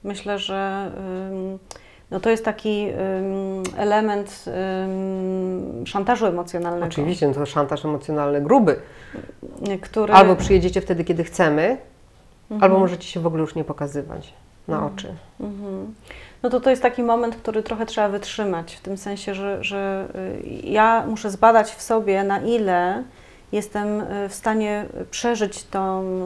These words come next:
Speaker 1: stratę, y, tego warunku, no bo ten warunek, y, zazwyczaj nie jest, y, permanentny, w sensie, że na zawsze. Że
Speaker 2: No,
Speaker 1: to może
Speaker 2: bywa
Speaker 1: być
Speaker 2: i na zawsze są tacy zawzięci ludzie, którzy tak na zawsze działają, więc to jest trochę strata,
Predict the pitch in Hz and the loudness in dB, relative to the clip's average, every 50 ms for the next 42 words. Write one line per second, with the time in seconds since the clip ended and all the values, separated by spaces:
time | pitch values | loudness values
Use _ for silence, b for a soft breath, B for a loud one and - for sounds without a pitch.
0 | - - 185 180 - - - 214 214 214 214 - 185 175 175 190 226 240 233 - | -4 -6 -8 -10 -8 0 4 6 6 6 4 2 -2 0 0 0 -2 -6 -10 -12
1 | - - - 185 185 180 180 180 - - 120 120 131 - - 202 190 185 185 175 | -10 -8 -6 -6 -4 -4 -4 -4 -6 -6 -6 -8 -8 -4 -2 -2 -2 -2 -2 0
2 | 185 196 196 214 240 247 214 - - 170 170 175 - 220 b b b b b b | 2 2 4 4 4 2 0 -2 -4 -4 -4 -4 -4 -8 b b b b b b
3 | b - 202 208 220 220 - - 240 226 214 226 220 220 226 220 220 220 - - | b -2 0 0 0 0 0 0 0 2 4 4 4 4 4 2 2 0 -2 -12
4 | - - - 180 180 180 - - - 104 131 196 208 254 233 214 233 294 - 285 | -10 -6 -4 -2 -2 -2 -2 -4 -6 -6 -4 2 4 4 4 6 4 6 8 8
5 | 262 262 254 254 269 269 254 254 254 254 - - - 240 247 233 220 220 - 240 | 8 8 6 6 6 6 6 6 4 2 -6 -10 -6 -4 -2 -2 -2 0 2 2
6 | 226 220 233 226 240 233 214 190 - - 175 175 170 - - 190 185 - 202 190 | 4 6 6 6 6 6 4 4 0 -4 -6 -6 -6 -6 -6 -8 -6 -4 -6 -4
7 | 196 196 185 190 196 226 247 220 - - - - - - B B B B B B | -2 0 0 2 2 2 2 2 0 -4 -4 -4 -6 -6 B B B B B B
8 | B - 240 240 269 320 - 240 247 220 220 214 196 196 196 185 180 240 330 370 | B 8 10 12 12 12 12 12 12 12 12 12 12 10 10 10 12 12 10 10
9 | - - 190 - - 185 180 175 170 175 - 190 180 180 175 175 180 180 175 - | 8 4 2 2 2 0 2 2 0 2 2 2 2 2 2 2 0 0 0 0
10 | 190 190 170 175 170 - - 175 180 170 180 170 - 175 165 175 175 - - - | -2 -2 -2 -2 -4 -4 -4 -4 -2 -2 -2 -2 0 2 2 2 2 0 -2 -4
11 | 160 160 156 147 147 147 147 151 156 165 160 - - 202 220 214 220 - 190 190 | 0 0 2 4 4 4 4 4 2 0 0 2 4 4 4 4 4 0 0 0
12 | 180 185 - - 202 208 208 - 196 190 | 0 -2 2 4 4 4 6 6 6 6